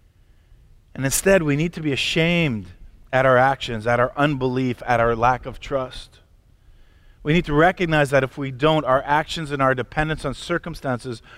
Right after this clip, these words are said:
are gonna lead us to a life of spiritual dryness. Why? Because we don't have that living water refreshing in us of what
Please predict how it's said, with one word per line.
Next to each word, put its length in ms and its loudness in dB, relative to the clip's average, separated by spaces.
are 120 4
gonna 280 2
lead 420 -2
us 300 0
to 100 -2
a 100 -2
life 400 0
of 120 -14
spiritual 500 -6
dryness. 800 -4
Why? 320 0
Because 320 -4
we 100 -2
don't 380 -2
have 240 -2
that 180 -2
living 380 -6
water 280 -2
refreshing 540 -12
in 100 -12
us 200 -12
of 160 -8
what 100 -14